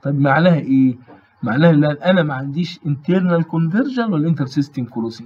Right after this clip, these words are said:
يعني معناها ايه تاني؟ يعني الديكي بتاع ال اس وان بيكون عن طريق مين؟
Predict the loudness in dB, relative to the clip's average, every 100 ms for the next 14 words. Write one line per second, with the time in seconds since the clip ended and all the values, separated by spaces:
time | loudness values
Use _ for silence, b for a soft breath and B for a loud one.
0 | -2 0 2 0 0 0 0 -2 -4 -6
1 | -6 -6 -6 -6 b b b b 2 2
2 | -2 -4 -6 -6 0 2 2 0 0 0
3 | 0 -6 -6 -8 -8 -6 -2 -2 0 0
4 | 0 0 -2 -2 -2 -2 0 2 2